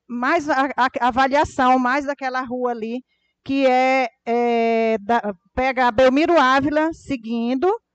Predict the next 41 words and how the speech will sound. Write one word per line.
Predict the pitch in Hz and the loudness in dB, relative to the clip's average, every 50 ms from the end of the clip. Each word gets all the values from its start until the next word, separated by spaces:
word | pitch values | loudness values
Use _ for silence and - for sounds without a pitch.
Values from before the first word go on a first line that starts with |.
| _ _ _ _ _ _ _ _ _ _ | _ _ _ _ _ _ _ _ _ _
atrave-, | - 220 240 - 277 285 277 226 277 262 | -6 -4 -2 0 2 0 2 2 2 2
até | 269 285 247 240 - - 294 302 330 359 370 | 2 2 2 0 -2 0 0 0 2 2 0
a-, | 302 | 2
atravessa | 269 269 294 - 339 294 262 247 269 262 262 - - 269 | 2 0 0 2 0 0 0 2 2 2 0 0 0 0
a | 254 | 0
Irmã | 269 269 277 294 320 | 2 2 2 2 2
Eliena | 330 302 311 311 302 277 254 254 262 277 294 | 2 2 2 0 2 2 2 2 2 2 0
e | 277 | -2
Tancredo | - 311 302 - 285 294 294 285 269 311 | -4 -6 -6 -2 -2 0 0 0 0 -2
Neves. | 285 277 269 240 214 196 202 170 | 0 0 0 0 -2 -2 -4 -8
Então, | 202 214 - 247 247 | -6 -4 -2 0 0
ali | 254 254 269 269 269 | 0 0 0 0 0
existe | 269 226 233 254 - - | 0 0 -2 -4 -6 -4
várias | 247 240 269 294 294 302 302 - | -2 -2 0 0 0 -2 -2 -4
casas | - 269 254 254 262 269 269 254 - | -4 -2 0 0 0 -2 -4 -8 -10
que | - 277 | -8 -8
o | 254 | -4
pessoal | - 269 254 - - 262 254 254 254 240 226 - _ _ _ _ _ _ | -2 -2 -2 0 2 2 4 4 4 2 0 -4 _ _ _ _ _ _
jogam, | - 185 226 254 269 269 254 262 254 240 _ - | -6 0 2 2 2 2 0 -2 -4 -6 _ -6
é, | 220 247 226 220 226 | -4 -2 -2 -2 -2
coloca | 214 - 254 247 262 254 - | -2 -2 0 2 2 0 0
umas | 262 254 254 - - - | -2 -2 -4 -4 -6 -6
tábuas | - 226 220 233 254 262 254 233 208 226 208 190 | -6 -4 -2 0 0 0 0 -2 -2 -4 -4 -4
lá | 185 208 226 240 254 262 254 | -4 -2 -2 0 0 0 -2
pra | - - 220 | -4 -8 -8
chegar | - - 233 214 214 220 | -8 -8 -6 -4 -4 -4
até | 226 - 240 226 | -4 -4 -6 -6
em | 226 202 | -6 -8
casa, | - 226 220 233 254 254 262 262 | -6 -6 -4 -4 -4 -4 -6 -6
bem | 226 277 311 | -6 -6 -4
complicado, | - 339 320 294 - 339 311 - - 214 196 180 175 185 - - - | -2 -2 -2 -2 -4 -8 -8 -8 -8 -8 -8 -8 -10 -14 -18 -20 -12
né? | 208 208 226 | -8 -6 -4
A | 240 | -4
gente | 220 247 240 - | -4 -6 -8 -8
sabe | - - 247 247 247 247 | -6 -4 -2 -2 -2 -4
que | - 262 | -4 -4
ali | 233 233 254 | -4 -4 -4
vai | 233 262 254 | -4 -6 -6
ser | - 269 | -6 -6
um | 254 254 | -6 -4
trabalho | - 262 247 226 196 214 208 220 226 247 240 233 | -4 -4 -4 -4 -2 -2 -2 0 0 -2 -4 -6